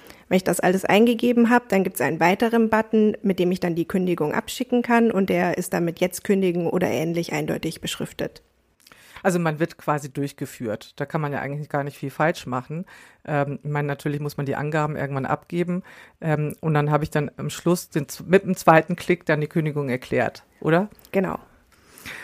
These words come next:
Speaker 2: Okay, ähm, dann wird das abgeschickt. Und wie kann ich mir denn dann wirklich sicher sein, dass ich auch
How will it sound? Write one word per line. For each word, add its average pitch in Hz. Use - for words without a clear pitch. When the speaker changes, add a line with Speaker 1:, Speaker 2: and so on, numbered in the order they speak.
Speaker 2:
Okay, 180
ähm, 170
dann 180
wird 233
das 320
abgeschickt. -
Und 226
wie 208
kann 226
ich 214
mir 208
denn 202
dann 202
wirklich 208
sicher 214
sein, 185
dass 170
ich 170
auch -